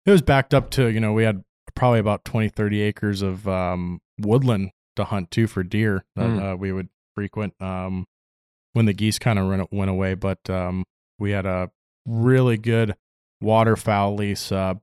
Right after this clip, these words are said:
Speaker 1: big, um, soybean, corn. Um, sometimes they'd turn it into, like, winter wheat.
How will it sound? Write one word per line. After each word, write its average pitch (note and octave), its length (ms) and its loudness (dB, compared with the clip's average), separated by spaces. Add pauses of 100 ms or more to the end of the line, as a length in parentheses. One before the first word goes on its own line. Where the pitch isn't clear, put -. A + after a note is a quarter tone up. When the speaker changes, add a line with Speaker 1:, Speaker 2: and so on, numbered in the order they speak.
(100)
Speaker 1:
big, B2 320 4
um, G2+ 360 -2 (440)
soybean, C3 760 4 (380)
corn. A#2+ 580 2 (120)
Um, G#2 240 -2
sometimes A2+ 480 -2
they'd A2 160 -2
turn A2 220 -2
it G#2+ 60 2
into, G#2+ 160 0
like, G2 240 -4
winter G#2+ 500 0
wheat. G#2 380 -4